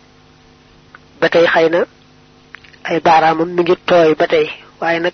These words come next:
mu asaat ndox mu yees def ci baaraam yooyu nga xam ne ñooy masaa nopp yi, sunna la. Wa raddu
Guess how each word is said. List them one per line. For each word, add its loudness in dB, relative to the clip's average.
mu -4
asaat 0
ndox -4
mu -2
yees 2
def -4
ci -4
baaraam 2
yooyu 2
nga -2
xam 0
ne -4
ñooy 0
masaa -2
nopp -4
yi, -6
sunna -2
la. -6
Wa 0
raddu 0